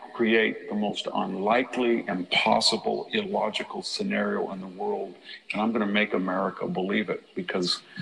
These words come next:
they're so deranged that I can get away with it." And so it wasn't just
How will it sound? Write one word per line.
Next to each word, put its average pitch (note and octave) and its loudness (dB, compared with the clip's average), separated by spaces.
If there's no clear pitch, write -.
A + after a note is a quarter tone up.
they're G2+ 2
so B2 4
deranged G#2 0
that F2+ -4
I G2+ 2
can G#2+ -4
get G2 2
away G2 2
with - -4
it." - -6
And - -10
so - 2
it - -2
wasn't C3 2
just B2 2